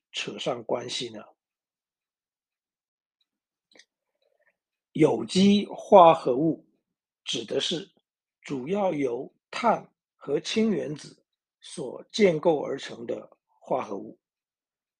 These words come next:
所有的生命体主要都是由有机化合物构成，例如淀粉、脂肪、蛋白质、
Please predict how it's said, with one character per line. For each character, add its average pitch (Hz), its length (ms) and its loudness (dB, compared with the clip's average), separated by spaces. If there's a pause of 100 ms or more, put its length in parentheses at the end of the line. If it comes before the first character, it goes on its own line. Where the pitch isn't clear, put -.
(160)
所 - 380 0
有 190 180 2
的 139 140 -6
生 214 300 -2
命 226 240 -2
体 - 260 -20 (600)
主 120 200 -14
要 175 380 0 (640)
都 180 160 -4
是 175 180 -6
由 120 360 -10
有 110 340 -10
机 151 340 -10
化 143 320 0
合 - 160 -12
物 113 200 -16
构 113 240 -6
成， - 180 -18 (800)
例 147 180 -4
如 139 360 -6 (440)
淀 151 200 4
粉、 - 200 -16 (680)
脂 165 200 -2
肪、 127 300 -6 (760)
蛋 151 160 0
白 131 180 0
质、 120 360 -14